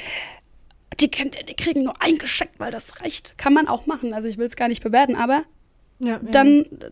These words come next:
Speaker 2: klar.
Speaker 1: ne, dann trotzdem muss man halt schauen, wie kann ich das schön einfach verpackt weitergeben? Was ist die Botschaft dahinter?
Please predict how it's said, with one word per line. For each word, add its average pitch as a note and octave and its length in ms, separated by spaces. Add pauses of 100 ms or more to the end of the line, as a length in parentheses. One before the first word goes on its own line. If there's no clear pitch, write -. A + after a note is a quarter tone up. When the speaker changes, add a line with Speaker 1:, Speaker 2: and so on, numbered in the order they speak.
(100)
Speaker 2:
klar. - 160
Speaker 1:
ne, F4+ 260
dann C4+ 380
trotzdem C4+ 360
muss C#4 180
man C#4 160
halt C4+ 120
schauen, C4+ 240
wie C4 60
kann C4 200
ich C4 100
das - 200
schön C4 320
einfach C4 240
verpackt - 680
weitergeben? A#3+ 480 (360)
Was B3 220
ist C4 160
die B3+ 60
Botschaft B3+ 440
dahinter? B3 440